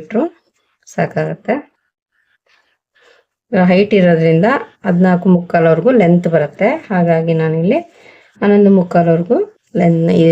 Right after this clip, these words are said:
ಡೀಪ್ನ ತೆಗಿತಾ ಇದ್ದೀನಿ ಫ್ರೆಂಡ್ಸ್. So ನಾನಿಲ್ಲಿ ಎಲೆ ಶೇಪ್ ಏನಿದೆ ಅದನ್ನ ನಿಮಗೆ ಕಟ್ ಮಾಡಿ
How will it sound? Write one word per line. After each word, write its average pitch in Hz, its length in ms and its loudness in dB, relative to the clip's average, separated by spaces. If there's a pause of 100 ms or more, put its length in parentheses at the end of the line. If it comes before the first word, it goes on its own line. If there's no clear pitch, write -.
(260)
ಡೀಪ್ನ 208 420 0 (280)
ತೆಗಿತಾ 160 360 -4
ಇದ್ದೀನಿ 156 320 -4
ಫ್ರೆಂಡ್ಸ್. 254 260 -10 (1700)
So - 80 -6 (100)
ನಾನಿಲ್ಲಿ 202 500 2 (920)
ಎಲೆ 202 180 4 (120)
ಶೇಪ್ 196 280 0 (100)
ಏನಿದೆ 180 300 2 (120)
ಅದನ್ನ 170 340 2 (160)
ನಿಮಗೆ 165 320 2 (260)
ಕಟ್ 175 160 -6 (100)
ಮಾಡಿ 151 200 2